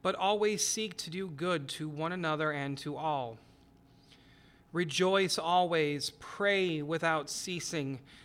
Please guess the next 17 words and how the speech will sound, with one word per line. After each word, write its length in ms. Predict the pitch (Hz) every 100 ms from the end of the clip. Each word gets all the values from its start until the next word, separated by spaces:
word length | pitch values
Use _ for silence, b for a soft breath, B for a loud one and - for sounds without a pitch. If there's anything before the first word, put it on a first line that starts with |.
| B
give 220 | - 202 208
thanks 540 | - 202 202 185 -
in 80 | 175
all 160 | 185
circumstances, 1000 | 175 - 196 196 160 - 151 147 143 143 131
for 240 | 160 156
this 560 | 135 170 202 196 - - B B B 190
is 320 | 202 196 156
the 80 | 175
will 400 | 160 202 202 170
of 180 | 175
God 320 | 147 175 175 156
in 160 | 147
Christ 480 | - 185 170 156 -
Jesus 480 | 175 180 139 131 -
for 160 | -
you. 400 | 147 147 147 120